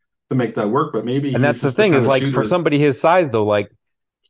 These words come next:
Speaker 2: he's gonna have to be good at defense because he's gonna have to play with a point guard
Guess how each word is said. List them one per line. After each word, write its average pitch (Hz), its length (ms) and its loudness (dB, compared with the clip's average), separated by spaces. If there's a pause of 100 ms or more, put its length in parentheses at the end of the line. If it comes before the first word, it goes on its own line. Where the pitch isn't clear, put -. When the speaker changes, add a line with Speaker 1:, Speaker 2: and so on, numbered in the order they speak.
(200)
Speaker 2:
he's 127 200 -2
gonna 147 200 0
have 139 180 -2
to 131 60 -12
be 123 140 -4
good 127 220 0
at 110 140 -2
defense 117 460 -4
because 113 300 -4
he's 175 140 -4
gonna 147 180 0
have 135 160 -2
to 131 60 -4
play 143 240 -2
with 123 320 0
a 110 80 0
point 151 300 -2
guard - 380 -8